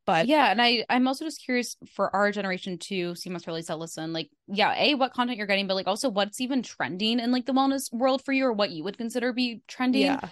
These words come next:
Speaker 2: I don't even feel like adaptogens are relevant anymore. And I
Speaker 1: Yeah.
Speaker 2: think all those, like, cute little D two C brands that we all were obsessed with back in, you know, twenty eighteen, twenty nineteen, I'm like, are they even relevant anymore? Like, are people even buying from them anymore? So yeah, I
Speaker 1: Yeah.
Speaker 2: definitely feel like there's a shift in,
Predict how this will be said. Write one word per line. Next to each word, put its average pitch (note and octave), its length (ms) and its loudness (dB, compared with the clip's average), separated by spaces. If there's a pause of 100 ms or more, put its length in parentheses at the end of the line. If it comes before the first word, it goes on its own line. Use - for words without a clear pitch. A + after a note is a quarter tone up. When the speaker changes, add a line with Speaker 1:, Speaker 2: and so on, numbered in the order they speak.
(240)
Speaker 2:
I A#3 60 6
don't A#3+ 140 6
even C4+ 160 2
feel D4 100 0
like C4+ 120 0
adaptogens G3+ 760 -2
are G#3 160 0
relevant G3+ 320 0
anymore. G#3 200 -2
And G#3 100 2
I - 20 8
Speaker 1:
Yeah. A#3+ 100 8
Speaker 2:
think G#3 100 4
all F#3+ 40 0
those, F3 160 -6
like, F3+ 140 -4
cute G3+ 320 -2
little G3 200 2
D F3 160 -8
two F#3 80 -10
C F#3 180 -8
brands F3 300 2
that E3+ 100 0
we F3 80 0
all F3 160 2
were F3 80 2
obsessed D#3+ 580 -2
with E3+ 240 -4
back D#3 220 -2
in, D3+ 240 -6
you D#3 80 -6
know, A2+ 80 -6
twenty E3 300 0
eighteen, D#3+ 240 -2
twenty E3 200 -2
nineteen, G#3+ 480 2 (460)
I'm G3 180 2
like, G3+ 160 2
are F#3 140 2
they F3+ 140 2
even G#3 300 -2
relevant G3+ 320 -2
anymore? A3 300 0
Like, G3+ 140 -2
are F3+ 40 -6
people F#3+ 280 -6
even F#3+ 180 -2
buying D3 280 -2
from A3 120 -2
them A3+ 260 0
anymore? A#3 380 0
So A#3 140 0
yeah, F3+ 140 4
I F3 100 4
Speaker 1:
Yeah. G3+ 60 2
Speaker 2:
definitely C#4+ 220 -4
feel D4 100 -4
like C4 80 -6
there's B3+ 140 -4
a A3+ 60 -4
shift - 720 -4
in, F3 480 -2